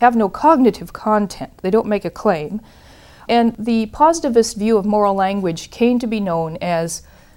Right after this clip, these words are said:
non-cognitivism. Cognitivism would be the view that moral judgments do make a claim and therefore they are true or false. So non-cognitivism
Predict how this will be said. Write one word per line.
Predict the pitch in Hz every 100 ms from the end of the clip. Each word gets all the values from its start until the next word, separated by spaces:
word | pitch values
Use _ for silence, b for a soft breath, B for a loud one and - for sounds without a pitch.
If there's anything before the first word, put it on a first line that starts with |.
| -
non-cognitivism. | 185 208 202 175 180 - 202 196 180 160 151 151 135 - - - b b b b -
Cognitivism | - 240 254 233 196 180 175 185
would | 175
be | 180
the | 170
view | 165 160 165
that | 185 156 - -
moral | 180 165
judgments | 165 165 180 185
do | 185 254
make | - 156
a | 160
claim | - 151 175
and | 190
therefore | 175 180 190
they | 170
are | 165
true | 156 -
or | 175 165
false. | - 277 - -
So | 180
non-cognitivism | 180 202 233 233 202 196 190 175 165 175 175